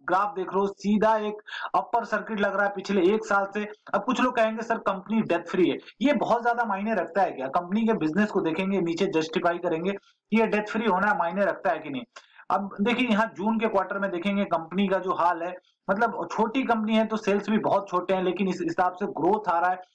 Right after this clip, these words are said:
वो चौंकाने वाला है, वो डराने वाला है लगभग देखा जाए तो।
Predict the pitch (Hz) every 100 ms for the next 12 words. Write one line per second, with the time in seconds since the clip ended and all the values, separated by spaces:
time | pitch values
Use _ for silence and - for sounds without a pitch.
0 | _ 175 233 196 180 180 190 185 175 170
1 | 185 185 160 208 - - - 139 156 160
2 | 180 208 165 139 131 131 135 127 135 156
3 | 156 147 127 117 127